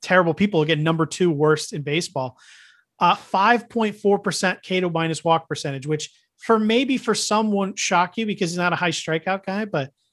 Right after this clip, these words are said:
he's usually a really low walk guy. Um, he usually has actually some of the best command. I mean, we do the command metric on, um, Roto Fanatic. I know Eno Saris, he does the Command Plus,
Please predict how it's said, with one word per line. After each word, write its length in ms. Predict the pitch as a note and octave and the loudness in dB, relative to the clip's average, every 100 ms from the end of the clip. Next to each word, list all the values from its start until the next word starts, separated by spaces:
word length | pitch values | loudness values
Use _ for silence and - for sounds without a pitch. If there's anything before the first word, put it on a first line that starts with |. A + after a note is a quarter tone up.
| _ | _
he's 240 | - F3+ E3 | -2 0 2
usually 340 | D4 B3+ C4+ | 2 0 0
a 60 | A3 | -2
really 340 | F#3+ G#3+ G#3+ | 0 -2 0
low 160 | G3 G3 | 2 0
walk 400 | D#3+ D#3+ B3 - | 0 -4 -4 -6
guy. 380 | - B2 A2+ C#3+ _ _ _ _ F3 | -10 -10 -12 -20 _ _ _ _ 2
Um, 240 | F3+ E3 | 4 4
he 80 | G3 | 2
usually 340 | G#3 B3+ C4+ | 2 0 0
has 160 | G#3+ C4 | 0 0
actually 380 | G3+ G3 G#3+ F3+ | -4 -4 -6 -2
some 200 | F#3 F3+ | -2 0
of 40 | |
the 80 | E3 | -2
best 360 | D3+ F3+ - | 0 0 -2
command. 640 | - E3 D3+ G3 F#3 C#3+ - | -4 -4 -2 -2 -2 -4 -8
I 300 | - - F3+ | -20 -6 0
mean, 120 | F#3 | 2
we 100 | G3+ | 2
do 100 | G3+ | 0
the 80 | F3+ | -2
command 640 | - F3 E3 E3+ E3 D#3+ _ _ - | -4 -2 0 0 -4 -8 _ _ -4
metric 440 | E3+ E3+ F3+ F3 - | -2 -2 -4 -6 -2
on, 280 | D#3+ D#3+ - | -2 -2 -4
um, 320 | D#3+ D3 D3 F#3 | -4 -2 -4 2
Roto 220 | D#3+ D#3+ | 4 4
Fanatic. 480 | F3 D#3+ D#3+ D#3 A3+ | 0 -2 0 -4 -4
I 80 | |
know 160 | D#3 D#3+ | -4 -2
Eno 160 | E3+ E3+ | -2 -2
Saris, 520 | - E3 D#3+ E3 - | -2 0 0 0 -4
he 100 | E3+ | -6
does 140 | D#3 | -6
the 40 | - | -8
Command 400 | - E3 D#3 D3 | -6 -4 -4 -4
Plus, 480 | D3+ D3+ D3+ - | -6 -4 -4 -10